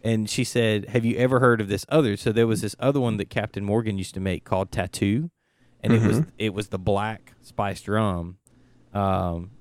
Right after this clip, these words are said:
Speaker 1: and sh-, and she said, "Do you like Tattoo?" I was like, "I loved Tattoo, but they don't make it anymore." She said, "If you like Tattoo, you're gonna like this stuff." And then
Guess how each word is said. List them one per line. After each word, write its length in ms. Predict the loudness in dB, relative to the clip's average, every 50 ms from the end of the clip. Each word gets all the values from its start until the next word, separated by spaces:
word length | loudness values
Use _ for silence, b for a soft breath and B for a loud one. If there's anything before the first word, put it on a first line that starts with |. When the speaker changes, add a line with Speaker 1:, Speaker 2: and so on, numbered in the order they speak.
| -16 -8 -6
Speaker 1:
and 160 | -6 -6 -6
sh-, 100 | -8 -14 _ -6
and 100 | -6 -6
she 120 | -4 -4 -2
said, 220 | 0 -2 -2 0
"Do 100 | 0 2
you 120 | 4 4
like 200 | 4 4 2 0
Tattoo?" 340 | -2 -2 -2 0 2 2 2
I 20 | 2
was 100 | 2 0
like, 140 | -4 -6 _ -10
"I 60 | -8
loved 800 | -8 -6 -4 -2 0 2 2 2 2 2 0 -2 -4 -6 -12 -18 -20 _ _ -10
Tattoo, 380 | -6 -6 -4 -4 -2 -2 -2 0
but 120 | -2 -2
they 100 | -2 0 -2
don't 140 | -2 -2 -2
make 220 | 0 0 0 0
it 40 | -2
anymore." 340 | -4 -4 -4 -4 -4 -6 -8
She 140 | -10 -12 -12
said, 180 | -8 -8 -10 -8 -10
"If 160 | -14 -12 -6
you 100 | -2 2
like 220 | 2 2 2 0 -2
Tattoo, 320 | -4 -6 -6 -2 -2 0
you're 280 | 0 0 -2 -4 -6 -6
gonna 260 | -6 -6 -6 -4 -4
like 220 | -6 -6 -8 -8 -4
this 160 | -4 -4 -4
stuff." 380 | -4 -10 -14 -14 -14 _ _ _ _ _ _ _ _ _ -6
And 160 | -4 -2 0 2
then 540 | 2 2 2 2 0 0 0 -2 -4 -6